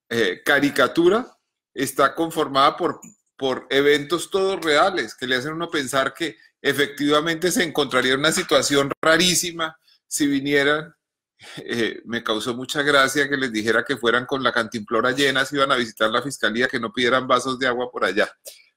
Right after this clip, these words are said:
Bueno, va, va, hablando de vasos de agua, voy a tomar un poquito antes de empezar a leer y hablar de esta columna de hoy. Ven, Nute, ven.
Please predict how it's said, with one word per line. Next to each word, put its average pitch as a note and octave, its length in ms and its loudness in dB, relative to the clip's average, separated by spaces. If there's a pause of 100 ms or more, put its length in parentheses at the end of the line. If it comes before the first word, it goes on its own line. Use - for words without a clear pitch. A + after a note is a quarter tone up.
Bueno, - 260 -4 (260)
va, - 140 0 (140)
va, A2+ 340 2 (120)
hablando A2 340 0
de B2 80 4
vasos A2 280 -4
de A2+ 100 0
agua, G#2+ 200 -4
voy G#2 140 -4
a A2 80 -6
tomar G#2 260 -8
un A2 80 -12
poquito F3 640 -6 (2250)
antes A2+ 360 -4
de A#2+ 80 -2
empezar G#2+ 520 -6 (680)
a A#2 160 2
leer B2+ 480 0
y C3 60 2
hablar A2+ 340 2
de C#3 80 0
esta - 240 0
columna B2 460 0
de B2 100 4
hoy. D#3 340 2 (1900)
Ven, E3 180 -10
Nute, E3+ 220 -14 (320)
ven. G#2 200 -18